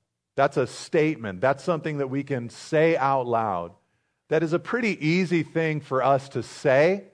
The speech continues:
but also a pretty easy thing for us to mean in a very half-hearted kind of way. Wouldn't you agree? I mean, to really trust the Lord with your life.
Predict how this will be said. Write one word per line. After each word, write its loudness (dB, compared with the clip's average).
but 4
also 4
a 4
pretty 2
easy 0
thing -4
for -4
us 2
to -4
mean -4
in -4
a 0
very 2
half-hearted -4
kind -10
of -16
way. -10
Wouldn't -6
you 0
agree? -2
I 0
mean, 2
to 2
really 4
trust -2
the 0
Lord 0
with -6
your -6
life. -4